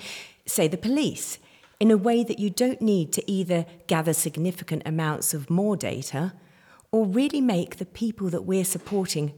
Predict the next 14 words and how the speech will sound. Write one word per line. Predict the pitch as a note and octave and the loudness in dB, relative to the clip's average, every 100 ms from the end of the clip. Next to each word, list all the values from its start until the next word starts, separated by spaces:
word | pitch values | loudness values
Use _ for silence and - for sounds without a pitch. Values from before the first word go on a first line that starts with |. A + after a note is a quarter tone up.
| - | -6
repeat | F3+ F#3 A3 A#3 - | -6 -2 0 0 0
their | E3+ | -2
story | D#3+ - A3 F#3 C3 | 0 0 0 0 0
multiple | D3 F3 - - C3 | 0 0 -2 -6 -8
times?" | - A3 G#3 A#2 G#2 - - _ _ _ _ _ _ _ - - - | -4 -2 0 -2 -4 -4 -6 _ _ _ _ _ _ _ -20 -20 -8
They | - B3 | 0 2
added, | C4 C4 C4 - - - _ _ - | 2 0 -4 -6 -20 -20 _ _ -4
"The | A#3 - | 0 2
only | D#4+ F4+ | 2 2
way | C4+ A3 | 4 4
we | A3 G#3+ | 2 0
can | G3 | -2
achieve | F#3+ - A3 F#3+ - | -4 -2 -2 -2 -4
that | C2 D2 - | -8 -10 -12